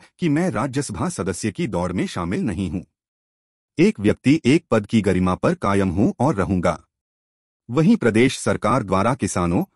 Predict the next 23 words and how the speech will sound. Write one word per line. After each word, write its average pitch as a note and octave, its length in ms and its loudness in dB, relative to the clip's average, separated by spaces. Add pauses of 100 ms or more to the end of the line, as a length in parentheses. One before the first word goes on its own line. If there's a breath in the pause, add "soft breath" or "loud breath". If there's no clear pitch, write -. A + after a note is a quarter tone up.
(140)
महिलाओं A#2 440 4
के C#3 140 -2
साथ G2+ 260 -2
किए F#2+ 340 0
जा F2 140 0
रहे F#2 260 0
धोखे F#2+ 340 -2
पर - 160 -2
कहा B2 300 -2
कि D#3+ 140 -4
किसानों F#2 440 -2
को F#3 160 -2
दो G#2 180 0
हज़ार G#2 360 0
सात A2+ 300 -2
सौ C3 200 0 (120)
और C3 160 2
तीन D#3+ 320 0
हज़ार G2+ 440 0
एक F#3+ 180 2
सौ D3 200 0
रु C3 140 2
धान F2+ 340 -2